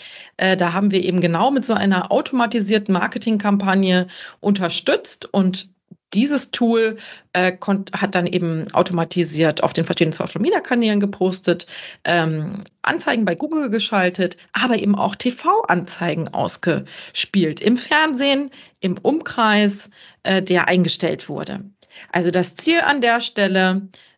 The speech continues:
ähm, Leute in den stationären Store zu bekommen und all das, ähm, ja, online ausgespielt.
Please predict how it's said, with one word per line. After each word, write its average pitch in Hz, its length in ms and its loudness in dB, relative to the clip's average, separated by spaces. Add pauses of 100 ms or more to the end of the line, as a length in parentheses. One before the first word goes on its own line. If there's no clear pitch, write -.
ähm, 175 720 -2 (420)
Leute 220 520 0
in 269 260 0
den 311 140 -2
stationären 226 520 0
Store 226 520 2
zu 247 120 -4
bekommen 214 520 0
und 185 300 -2
all 220 260 2
das, 185 680 -2 (440)
ähm, 170 600 2
ja, 151 320 0 (100)
online 277 360 2
ausgespielt. 196 880 0